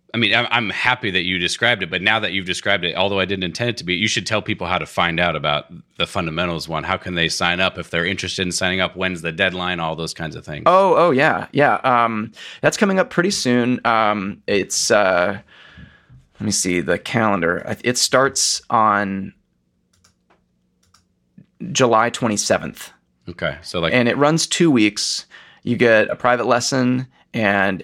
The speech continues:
Speaker 2: um, four master classes on fundamentals. And we're gonna do two warm-up classes where I'm gonna kinda walk through how I get, um, that feeling of rightness in my playing,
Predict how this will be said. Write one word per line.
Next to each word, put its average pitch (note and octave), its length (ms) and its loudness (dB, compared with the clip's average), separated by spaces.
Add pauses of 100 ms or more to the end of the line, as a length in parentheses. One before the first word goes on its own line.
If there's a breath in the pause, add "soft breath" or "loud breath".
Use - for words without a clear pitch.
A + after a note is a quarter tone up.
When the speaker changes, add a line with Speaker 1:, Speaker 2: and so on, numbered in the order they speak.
Speaker 2:
um, F#2 480 0
four C#3 460 2
master B2 280 0
classes A2+ 380 0
on G#2+ 100 -2
fundamentals. G#2 640 0
And A#2+ 120 -2
we're A#2 80 0
gonna A#2+ 180 2
do A#2 140 2
two D#3+ 640 4
warm-up B2 480 2
classes E2 580 -2
where G#2+ 400 4 (320 loud breath)
I'm B2 80 2
gonna B2 120 4
kinda A#2+ 220 2
walk G#2 400 2
through A2+ 760 2 (1400 soft breath)
how E3+ 280 2
I D#3 180 4
get, C3 400 2 (480)
um, A2 540 2
that - 280 -2 (200)
feeling C#3+ 360 2
of G#2 60 0
rightness - 520 -2
in A2 120 -2
my F2+ 100 2
playing, - 380 -6